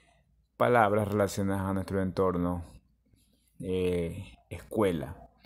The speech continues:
Por eso empezamos la clase con la palabra school. What, what's your school's name? Simón Bolívar, right? El nombre de tu escuela es Simón Bolívar.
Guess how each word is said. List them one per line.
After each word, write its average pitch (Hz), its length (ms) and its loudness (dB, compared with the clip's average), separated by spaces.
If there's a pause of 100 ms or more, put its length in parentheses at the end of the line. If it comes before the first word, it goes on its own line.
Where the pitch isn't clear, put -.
(300)
Por 107 120 0
eso 113 140 0
empezamos 110 640 2
la 107 140 2
clase 101 380 -2
con 95 180 -4
la 90 140 -2
palabra 87 420 -2
school. 104 640 0 (1700)
What, 101 220 -4 (120)
what's 113 180 0
your 117 200 0
school's 120 480 -4
name? 127 420 2
Simón 104 420 0
Bolívar, 98 520 -4
right? 104 280 -2 (1040)
El 87 120 -4
nombre 95 260 -2
de 98 60 -6
tu 117 80 -4
escuela 98 440 0
es 101 100 -4
Simón 90 360 -4
Bolívar. 92 440 -4